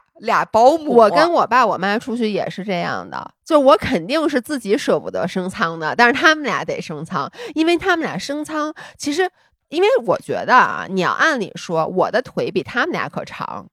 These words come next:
Speaker 2: 对不对？那我更需要那 leg room，但是只要他们坐了头等舱，他们心情就好，他们心情就好，把我腿锯了都行。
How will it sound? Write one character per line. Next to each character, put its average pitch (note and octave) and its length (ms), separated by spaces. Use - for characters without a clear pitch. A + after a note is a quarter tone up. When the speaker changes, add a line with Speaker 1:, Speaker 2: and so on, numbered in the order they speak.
Speaker 2:
对 A3 100
不 F#3 140
对？ D#3+ 220
那 E4+ 380
我 G#3+ 340
更 F#4 220
需 - 160
要 F#3+ 140
那 F3 160
leg F#3 240
room， F#3 360
但 F4 160
是 F4 80
只 A3+ 100
要 E3 120
他 D4+ 200
们 D4+ 140
坐 C#4+ 120
了 G3 120
头 F#3+ 200
等 G#3 220
舱， A#3 180
他 C#4 160
们 C4 120
心 D4 260
情 F#3 180
就 F#3+ 160
好， - 300
他 G4 140
们 D#4+ 120
心 E4 240
情 B3+ 200
就 B3 120
好， - 240
把 B3+ 200
我 D4+ 100
腿 F3 220
锯 D4 320
了 F#3 120
都 E3 200
行。 D#3+ 200